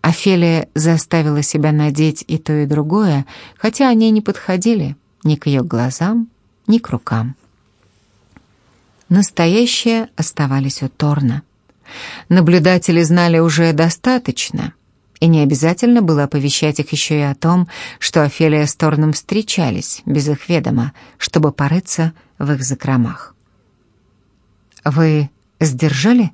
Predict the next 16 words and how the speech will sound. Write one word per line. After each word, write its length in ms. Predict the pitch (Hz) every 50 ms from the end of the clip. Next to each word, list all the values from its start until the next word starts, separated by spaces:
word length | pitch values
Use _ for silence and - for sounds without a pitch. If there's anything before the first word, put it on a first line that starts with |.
| _ _
своё 360 | - - - 160 151 147 147
обещание? 640 | 147 143 - - - - 165 147 147 147 147 147 151 - _ _ _ _ _ _ _ _ _ -
Вы 240 | - 151 165 170 160
ничего 420 | 156 156 156 - - 180 185 226
ему 220 | 262 277 247 185 151
не 160 | 143 147 147
сделали?» 560 | 127 147 156 208 240 262 254 208 156 135 - _ _ _ _ _ _ _ _ _ _ _ _ _ _ _ _ _ _ _ _ _ _ _ _ _
«На 200 | 151 151 147 131
что 300 | 127 - - - 131 127
вы 100 | 123 131
намекаете?» 880 | 127 131 135 143 151 156 - 202 190 170 135 117 - - - - - - - _ _ _ _ _ _ _ _ _ _ _ _ _ _ _ _ -
Женщина 600 | 156 135 165 160 151 139 - - 151 156 151 147
улыбалась, 480 | 147 143 151 147 175 185 175 156 135 -
сидя 300 | - - 151 147 143 139
на 100 | 143 139
скамье 500 | - - - 143 143 143 151 180 190